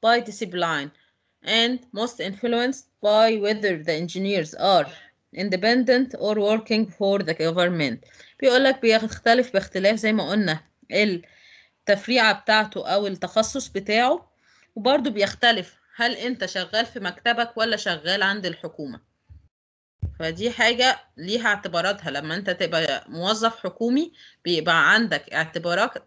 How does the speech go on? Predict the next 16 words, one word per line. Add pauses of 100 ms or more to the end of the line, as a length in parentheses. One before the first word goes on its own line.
(140)
أكتر
شوية
من
لو
إنك
إيه، (840)
واحد
independent
أو
فاتح (340)
المكتب
بتاعك.
فاتح
المكتب
بتاعك
بقى